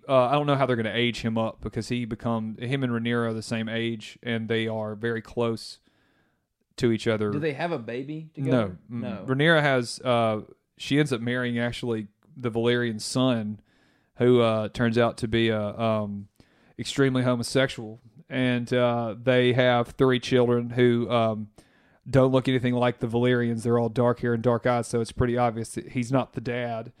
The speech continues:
Speaker 1: Uh, the Strongs, you know, you already met Lionel Strong. Uh, one of his, uh, f-, house, uh, becomes, uh, the,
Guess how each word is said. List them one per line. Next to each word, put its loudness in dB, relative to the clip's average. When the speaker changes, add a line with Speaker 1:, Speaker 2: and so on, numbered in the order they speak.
Speaker 1:
Uh, 4
the 0
Strongs, 0
you -4
know, -2
you 2
already 4
met -2
Lionel -2
Strong. -6
Uh, 2
one 0
of -2
his, 0
uh, 0
f-, -20
house, 0
uh, 2
becomes, -4
uh, -4
the, -2